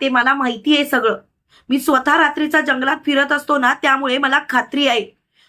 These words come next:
त्यामुळे तू मला हे सांगायची गरज नाही." इकडे मात्र इंदू आणि गोपाळ देवळात असतात. तेवढ्यात मात्र तिकडून तो पोपटरावचा माणूस जात असतो, जो रात्रीचा भूत बनून फिरत असतो.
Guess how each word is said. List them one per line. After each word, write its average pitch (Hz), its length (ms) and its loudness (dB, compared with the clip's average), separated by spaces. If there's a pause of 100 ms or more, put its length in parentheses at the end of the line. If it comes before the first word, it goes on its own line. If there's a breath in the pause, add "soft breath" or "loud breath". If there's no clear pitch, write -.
(100)
त्यामुळे 311 280 0
तू 349 200 2
मला 339 200 2
हे 339 140 2
सांगायची 294 420 0
गरज 269 340 0
नाही." 254 160 0 (640 loud breath)
इकडे 285 280 0
मात्र 277 240 0
इंदू 262 680 2
आणि 294 160 2
गोपाळ 277 480 0
देवळात 269 460 0
असतात. 254 320 0 (400 loud breath)
तेवढ्यात 320 300 2
मात्र 370 280 2
तिकडून 320 540 2
तो 294 300 2
पोपटरावचा 294 720 0
माणूस 277 300 2
जात 254 260 0
असतो, 220 420 -2
जो 320 120 4
रात्रीचा 320 460 2
भूत 381 200 2
बनून 320 320 0
फिरत 254 300 0
असतो. 208 380 -4